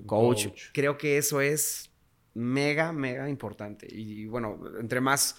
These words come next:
Speaker 2: continuidad puedas tener, sin duda va a ser mejor. No lo he hecho como debería, pero ahí estoy. Y tengo, justo en este momento que me estoy mudando a mi nueva casa y todo, cuando llegué a mi casa dije, "Bueno, ya,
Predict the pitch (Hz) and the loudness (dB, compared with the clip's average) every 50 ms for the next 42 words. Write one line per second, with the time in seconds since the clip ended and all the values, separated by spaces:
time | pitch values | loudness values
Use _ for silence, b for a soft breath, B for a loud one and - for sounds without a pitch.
0 | B B B B B - 156 139 127 143 135 131 123 127 123 123 123 123 120 - | B B B B B -2 -2 0 2 2 2 4 4 4 4 2 0 0 0 -2
1 | 117 131 156 165 160 - - - _ _ - - - - - _ - - 107 110 | 2 2 2 2 2 -2 -10 -20 _ _ -20 -20 -18 -20 -20 _ -8 -6 -4 -2
2 | 110 110 104 - - 101 104 101 131 123 117 - b b b b b b b b | -2 -2 -2 -4 -6 -6 -4 2 2 2 2 2 b b b b b b b b
3 | b b - - - 110 127 147 160 170 170 160 156 - 160 135 135 131 123 123 | b b -14 -6 0 6 8 8 10 12 12 10 10 8 4 4 6 8 10 12
4 | 131 147 156 160 160 160 190 - - - 135 123 120 120 127 127 120 - - 113 | 12 12 12 12 12 12 10 8 6 6 8 10 10 10 10 8 6 6 2 0
5 | 113 101 - - - - 127 120 - 151 151 151 151 156 156 143 92 - - - | -2 -2 -6 -6 -4 -2 -2 4 6 6 8 10 12 12 12 12 10 6 2 -4
6 | - - - - 110 110 - - 160 156 151 - 170 156 143 139 131 123 117 117 | -8 -8 -10 -10 -10 -10 -6 -4 -2 -2 0 4 4 4 6 6 4 4 4 4
7 | 120 123 123 123 123 123 123 127 127 - 147 135 123 120 120 117 120 - 107 107 | 2 2 2 2 2 2 2 0 0 0 0 0 2 0 0 0 -4 -6 -8 -10
8 | - - 117 117 120 120 123 131 127 123 123 123 120 117 110 113 104 98 101 - | -6 -4 -2 0 2 4 4 6 6 4 4 2 0 0 -2 -4 -6 -8 -6 -4
9 | - 117 113 113 - - 90 - - 110 120 131 160 170 b b b b b b | -2 -2 -2 -2 -2 -6 -6 -2 0 2 4 2 2 0 b b b b b b
10 | b b b _ _ _ _ _ _ _ _ - 120 123 123 123 127 131 139 160 | b b b _ _ _ _ _ _ _ _ -2 0 2 4 4 6 6 6 4
11 | 180 170 - 170 156 151 - 160 139 131 120 - 123 117 113 104 101 95 - - | 4 4 2 2 2 2 2 0 0 0 -2 0 -2 -2 -2 -2 -4 -8 -12 -16
12 | - - - - _ - - - - - _ - - - - - - - - _ | -16 -18 -20 -20 _ -20 -20 -20 -20 -20 _ -20 -20 -20 -20 -20 -20 -20 -20 _
13 | - - 113 117 107 98 101 107 107 98 - | -4 0 0 2 2 2 0 0 -2 -2 -4